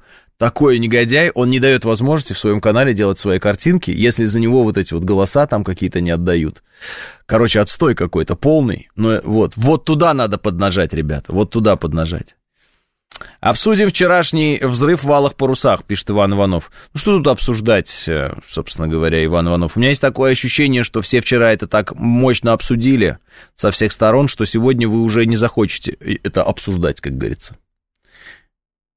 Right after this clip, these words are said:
В смысле захочете? Правильно, захотите. Вот. Здесь мы можем с вами уже и обсудить что-то. Ну, правда, а что вы хотите еще обсудить?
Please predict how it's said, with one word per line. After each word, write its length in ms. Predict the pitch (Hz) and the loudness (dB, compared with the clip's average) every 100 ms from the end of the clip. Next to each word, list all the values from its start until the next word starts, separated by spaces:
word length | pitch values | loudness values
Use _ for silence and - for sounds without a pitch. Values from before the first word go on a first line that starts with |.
| _ _ | _ _
В 60 | |
смысле 480 | - 156 175 - 85 | -4 2 2 0 -4
захочете? 720 | 85 101 - - - - - | -2 -4 -4 -6 -6 -8 -8
Правильно, 480 | - 127 143 143 143 | -6 -2 0 0 -2
захотите. 640 | 135 139 131 127 - - - | -2 0 0 -2 -6 -6 -2
Вот. 440 | 123 175 120 - _ _ _ _ - | 2 2 0 -8 _ _ _ _ -6
Здесь 400 | 92 113 220 - | -2 2 0 0
мы 140 | 220 | 0
можем 280 | 208 190 185 | 2 2 0
с 80 | - | 2
вами 240 | 156 143 | 2 2
уже 280 | 135 127 143 | -2 0 2
и 40 | |
обсудить 520 | 117 - 107 80 80 | 2 0 -4 -4 -6
что-то. 300 | - - - - - | -8 -10 -10 -12 -8
Ну, 80 | 156 | -2
правда, 320 | 214 147 127 | 0 2 0
а 40 | |
что 160 | 131 185 | 0 -2
вы 100 | 135 | -2
хотите 400 | 110 104 98 92 | -2 -2 -4 -4
еще 220 | 95 127 | -2 0
обсудить? 560 | 113 - 98 76 - | 0 -2 -4 -4 -8